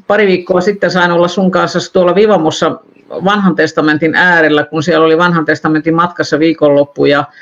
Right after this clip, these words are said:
ja siinä yhteydessä tuli esille myöskin, että kun meillä ollaan tekemässä nyt uutta käännöstä Vanhasta testamentista, niin sä olet siellä käännöstyöryhmässä myöskin mukana. Ja myös näihin lopun aikoihin oot paneutunut ja, ja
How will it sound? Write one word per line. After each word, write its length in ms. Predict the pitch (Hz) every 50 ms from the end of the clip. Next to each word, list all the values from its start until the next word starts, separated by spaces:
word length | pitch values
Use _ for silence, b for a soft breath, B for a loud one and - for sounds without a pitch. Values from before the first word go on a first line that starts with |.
| B B B B B B - -
ja 300 | 151 151 151 147 135 - 160
siinä 280 | 156 - 185 175 160 156
yhteydessä 420 | 160 - - 170 160 160 151 -
tuli 200 | - 170 165 165
esille 260 | 165 170 180 170 160
myöskin, 420 | 156 160 170 170 165 165 - 160 151
että 220 | 156 151 - 160
kun 280 | 147 160 156 156 143 -
meillä 280 | - 160 160 160 156 151
ollaan 220 | 156 156 156 156
tekemässä 480 | 170 175 175 180 160 156 160 147 - 156
nyt 160 | 156 151 -
uutta 340 | 135 175 170 - - 160 147 - - _ B B B B B _
käännöstä 460 | - 175 170 165 156 151 147 - 160 151
Vanhasta 400 | 160 151 151 151 147 - - -
testamentista, 680 | - 156 147 - 147 147 147 143 139 151 139 - 131
niin 120 | 131 139 143
sä 120 | - 151
olet 200 | 143 143 143 139
siellä 180 | - 143 139 135
käännöstyöryhmässä 960 | - 160 151 143 139 135 - - - 120 120 127 135 139 131 143 139 -
myöskin 320 | 151 151 147 151 - - 160
mukana. 480 | 170 190 190 190 160 147 - - - - - _ B B B B B B B B B -
Ja 100 | 185 196
myös 240 | 220 240 240 240 226
näihin 380 | 202 196 190 185 185 180 - - 180
lopun 280 | 190 190 190 175 156
aikoihin 460 | 151 147 147 143 - 147 143 143 143 143
oot 180 | 143 143 -
paneutunut 600 | - 151 147 139 131 131 135 - 135 135 131 127
ja, 280 | 127 131 127 120 - - - -
ja 220 | - 113 123 127